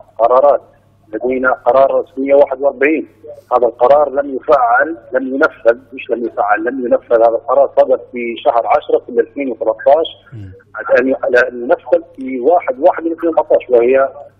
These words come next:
Speaker 1: هي زيادة، آه، موظفين الدولة بنسبة عشرين في المية. فعل في بعض المؤسسات ولم يفعل في الجامعات الليبية.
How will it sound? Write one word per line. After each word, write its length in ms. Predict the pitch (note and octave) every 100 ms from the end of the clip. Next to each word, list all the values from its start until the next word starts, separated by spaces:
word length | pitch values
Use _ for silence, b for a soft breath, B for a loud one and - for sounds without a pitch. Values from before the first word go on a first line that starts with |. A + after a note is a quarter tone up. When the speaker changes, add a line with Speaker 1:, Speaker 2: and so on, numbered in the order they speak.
| _ A#2
Speaker 1:
هي 80 | A#2 G#2+
زيادة، 640 | A2+ D3 D#3 B2 - B2 A#2+
آه، 80 | A2+
موظفين 440 | A#2+ A#2 - D3+ B2
الدولة 420 | A2+ D3+ C#3 A2 A#2+ - _ _ _ _ _ A#2
بنسبة 500 | B2+ D#3+ - - C#3+
عشرين 240 | - F3
في 100 | E4+
المية. 300 | F4+ D#4+ G#2+ - D#3
فعل 280 | D3 C3 B2+
في 320 | C3+ B2 A#2 D#3
بعض 180 | C#3 A#2
المؤسسات 600 | A2+ B2 - - F3 -
ولم 220 | D#3+ D#3+
يفعل 440 | - F3+ D3 D#3+ D#3+
في 100 | - - -
الجامعات 520 | B2 - - D4 -
الليبية. 380 | D4 D4+ D#4 -